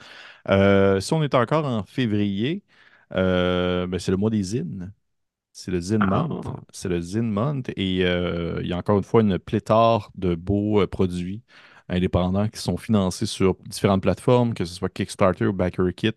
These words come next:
Speaker 1: ou autre, et qui, euh, attirent l'œil et qui attirent énormément mon œil, je te dirais. Donc, euh,
Speaker 2: Hmm.
Speaker 1: pour ça, bah, c'est le genre de choses que je suis comme, « Allez jeter un coup d'œil si ça vous intéresse, allez voir un peu qu'est-ce qu'il y a de,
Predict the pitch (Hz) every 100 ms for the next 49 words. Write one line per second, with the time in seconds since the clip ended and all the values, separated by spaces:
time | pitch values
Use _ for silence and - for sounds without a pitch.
0 | 87 92 110 175 - - - - - -
1 | 95 - - 98 98 92 90 90 87 82
2 | _ - - - 113 98 104 135 180 143
3 | - - - 101 - 123 - 143 135 143
4 | 160 160 139 135 190 185 127 104 101 95
5 | 92 90 90 92 - _ _ _ _ -
6 | 92 92 - 95 90 90 87 87 247 -
7 | - 139 120 107 101 92 90 101 98 117
8 | - 92 - 92 87 85 - _ _ 95
9 | 95 131 - - - - - - 90 95
10 | 87 95 90 87 101 - 87 87 98 98
11 | 87 - - - 92 90 92 90